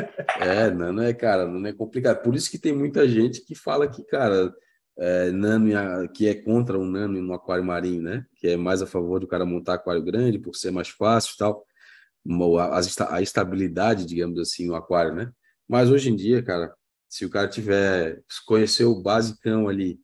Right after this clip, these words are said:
e com a quantidade de produto bacana que a gente tem disponível no mercado, tá também de boa pra trocar o Nano.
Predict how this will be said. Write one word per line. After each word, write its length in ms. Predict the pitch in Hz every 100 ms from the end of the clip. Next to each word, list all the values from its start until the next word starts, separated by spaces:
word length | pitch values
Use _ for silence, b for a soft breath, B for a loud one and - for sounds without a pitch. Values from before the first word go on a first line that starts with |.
| _ _
e 80 | 82
com 120 | -
a 60 | 98
quantidade 380 | 101 98 101 104
de 60 |
produto 400 | 104 104 101 98
bacana 360 | 101 90 101 107
que 60 | 95
a 40 |
gente 180 | 95 92
tem 120 | 95
disponível 440 | 92 - 95 107
no 60 | 101
mercado, 440 | 90 90 107 110 -
tá 140 | 143
também 280 | - 131 120
de 80 | 107
boa 180 | 104 104
pra 120 | 101
trocar 260 | - -
o 40 | 101
Nano. 220 | 92 76